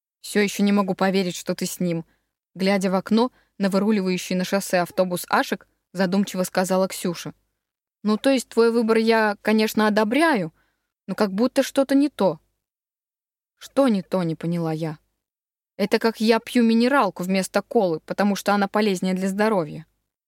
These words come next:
"Ты сомневаешься в моих чувствах к Кириллу?"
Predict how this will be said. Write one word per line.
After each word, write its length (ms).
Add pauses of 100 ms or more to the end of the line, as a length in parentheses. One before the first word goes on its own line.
(520)
"Ты 120
сомневаешься 720
в 40
моих 260
чувствах 460
к 80
Кириллу?" 520